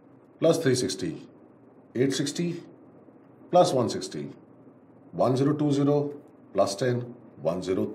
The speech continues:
थ्री ज़ीरो into हंड्रेड। तो ये देख के मालूम पड़ रहा है कि ये यहाँ पर nearly ट्वेंटी फ़ाइव परसेंट है। एक तो देखिए word दिया है approximately,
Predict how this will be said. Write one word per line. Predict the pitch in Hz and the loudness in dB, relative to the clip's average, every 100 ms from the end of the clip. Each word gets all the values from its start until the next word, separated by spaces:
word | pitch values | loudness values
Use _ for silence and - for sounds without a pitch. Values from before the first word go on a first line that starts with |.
| - - | -10 -2
थ्री | 165 | 0
ज़ीरो | - 92 - - - - - - - - - - - - - - 127 | 0 -2 -4 -10 -16 -20 -20 -20 -20 -20 -20 -20 -20 -20 -20 -6 0
into | 123 - 139 139 127 - - - - - - - - - - - | 0 2 6 6 4 -2 -14 -20 -20 -20 -20 -20 -20 -20 -4 0
हंड्रेड। | 147 90 80 - - - - - - - - - - - - - - - - | 0 0 -4 -8 -18 -20 -20 -20 -20 -20 -20 -20 -20 -20 -20 -20 -20 -20 -10
तो | 160 | -2
ये | 165 170 175 175 - - - - - | 2 4 4 2 -4 -12 -20 -20 -12
देख | 123 127 156 160 - | -6 2 4 2 2
के | 135 | 0
मालूम | 139 127 131 151 170 139 | 2 2 6 6 6 6
पड़ | 120 | 6
रहा | 123 | 8
है | 139 | 6
कि | 139 139 | 6 2
ये | 135 135 | 2 2
यहाँ | 127 123 127 135 | 2 2 2 4
पर | 139 127 127 | 4 4 4
nearly | 151 165 165 170 160 180 185 180 - - - - - - _ - | 4 6 6 6 4 4 4 4 -2 -8 -20 -20 -20 -20 _ 0
ट्वेंटी | 139 143 143 | 4 4 4
फ़ाइव | 151 139 135 117 | 4 6 6 4
परसेंट | 107 104 95 | 0 0 -2
है। | 98 | -2
एक | 95 | 0
तो | 127 | 2
देखिए | 127 127 147 | 2 2 2
word | 117 131 127 | 4 4 4
दिया | 120 117 | 4 6
है | 135 | 6
approximately, | 131 123 110 120 107 104 127 | 4 4 2 2 0 0 2